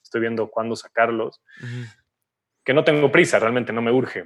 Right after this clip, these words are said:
Speaker 1: pero lo que a mí me interesa es el proceso creativo, como les decía. Entonces, me meto con un amigo mío, productor,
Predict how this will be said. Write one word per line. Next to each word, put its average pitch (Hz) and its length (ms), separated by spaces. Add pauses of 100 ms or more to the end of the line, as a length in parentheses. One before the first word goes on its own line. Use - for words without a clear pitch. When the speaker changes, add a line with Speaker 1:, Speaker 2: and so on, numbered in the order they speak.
Speaker 1:
pero 101 440
lo 120 160
que 127 60
a 120 40
mí 127 120
me 135 140
interesa 123 400
es 120 100
el 123 80
proceso 107 320
creativo, 117 460
como 104 280
les 101 120
decía. 117 260
Entonces, 113 400
me 110 100
meto 131 280
con 120 120
un 131 320
amigo 131 320
mío, 135 380
productor, 131 540